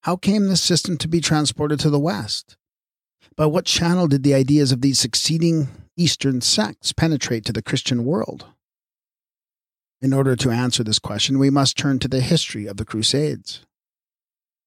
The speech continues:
Chapter three. The Templars. In the year eleven eighteen, nineteen years after the First Crusade had ended with the defeat of the Muslims,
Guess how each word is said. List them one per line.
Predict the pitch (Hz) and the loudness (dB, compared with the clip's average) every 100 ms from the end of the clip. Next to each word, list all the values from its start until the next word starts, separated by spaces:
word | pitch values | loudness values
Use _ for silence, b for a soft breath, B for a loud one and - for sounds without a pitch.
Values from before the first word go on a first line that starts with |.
| _ _ _ _ _ _ _ _ _ _ _ _ _ _ _ _ _ _ _ _ _ _ _ _ _ _ - | _ _ _ _ _ _ _ _ _ _ _ _ _ _ _ _ _ _ _ _ _ _ _ _ _ _ -4
Chapter | 165 139 131 | -2 -2 -4
three. | 117 - 165 131 110 _ _ _ _ _ _ _ _ _ - | -4 0 0 0 -6 _ _ _ _ _ _ _ _ _ -8
The | 139 | 0
Templars. | 180 196 143 95 73 - - - _ _ _ _ _ _ _ _ _ _ _ _ _ _ - | 0 0 -2 -4 -8 -14 -14 -18 _ _ _ _ _ _ _ _ _ _ _ _ _ _ -2
In | 175 | 2
the | |
year | 202 233 226 | 4 4 2
eleven | 160 156 147 | 2 2 2
eighteen, | 135 120 - 123 123 156 - | 0 0 -2 -2 -4 -10 -8
nineteen | 127 147 165 - - 156 139 135 | -2 0 0 -2 0 4 4 4
years | 131 127 120 | 2 0 0
after | 123 123 - 113 | 0 -2 -2 -4
the | 104 | -4
First | - 127 113 | -4 -4 -4
Crusade | - 123 - 135 110 113 | -4 -2 0 0 0 -4
had | 117 117 | -4 0
ended | 131 127 117 | 2 2 0
with | 113 | -4
the | 117 | -6
defeat | 104 - 143 113 | -6 0 0 0
of | 101 | -4
the | |
Muslims, | 110 127 120 104 95 101 | -2 0 0 -4 -10 -12